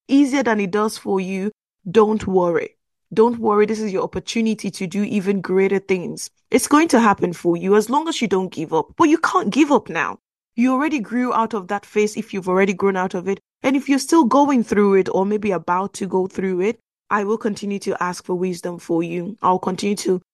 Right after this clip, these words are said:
say, "Get people around you, get good people in your corner," because we all need good people in our corner. We all need one of the, one of the part that my sister mentioned, um, on the, um, Tolu mentioned, you know, we all need people in our corner. And it's very important that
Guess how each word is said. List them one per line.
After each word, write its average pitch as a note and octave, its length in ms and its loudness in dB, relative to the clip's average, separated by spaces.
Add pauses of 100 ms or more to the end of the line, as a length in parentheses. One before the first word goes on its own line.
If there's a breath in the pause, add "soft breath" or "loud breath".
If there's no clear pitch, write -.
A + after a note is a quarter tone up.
(140)
say, G3+ 260 -2 (240)
"Get - 220 2
people C4+ 360 4
around E3+ 380 2
you, F#3 60 -4
get - 240 -2
good D4+ 220 0
people A#3+ 300 2
in F#3 120 -2
your E3+ 100 -6
corner," F3+ 300 -4
because B3 280 -2
we B3+ 120 2
all D4 180 6
need C#4+ 240 0
good C#4 220 -2
people C4 340 0
in G#3+ 100 -2
our G3 140 -2
corner. B3+ 400 -4 (500)
We B3 200 2
all C#4 300 2
need C4+ 240 0
one B3+ 160 0
of A3 100 -4
the, A3 120 0
one A3+ 160 -2
of A#3 100 -4
the G#3+ 80 -2
part G#3+ 260 -2
that G#3 80 -4
my G3+ 120 -6
sister G3+ 300 -4
mentioned, F#3 460 -4
um, F3+ 240 -2
on F#3 240 -4
the, F3+ 220 -2 (300)
um, F#3+ 160 0
Tolu G#3 260 4
mentioned, F3+ 380 -4
you F#3 60 -6
know, F#3+ 200 0
we G#3+ 220 2
all B3+ 260 6
need B3 160 0
people A3 260 2
in G3+ 120 2
our F#3 100 -2
corner. G3+ 220 -4
And F#3+ 100 -6
it's E3+ 80 -10
very G#3+ 260 -2
important G3+ 580 -4
that F3 160 -2